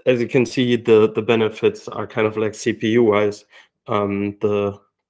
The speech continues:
the ingestion will be quite a lot, uh, faster, uh, in terms of C P U and memory overhead. Um, and we're working on improving those, uh, going forward. But yeah, like, hopefully if this, like,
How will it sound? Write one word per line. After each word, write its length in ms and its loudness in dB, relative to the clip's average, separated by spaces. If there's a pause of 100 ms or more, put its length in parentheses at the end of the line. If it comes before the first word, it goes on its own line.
the 360 -4
ingestion 600 -2 (300)
will 140 4
be 80 0
quite 300 0
a 60 0
lot, 320 -2
uh, 200 -6
faster, 540 -2 (140)
uh, 200 -4 (360)
in 60 -16
terms 240 0
of 100 -2
C 160 -8
P 180 -6
U 180 4
and 180 -4
memory 340 2
overhead. 560 0 (540)
Um, 320 -4
and 140 0
we're 260 4
working 400 0
on 100 0
improving 460 -2
those, 380 -2 (440)
uh, 220 -4
going 300 -2
forward. 480 0
But 100 2
yeah, 240 2 (120)
like, 200 2
hopefully 640 2
if 200 -2
this, 280 2
like, 260 -2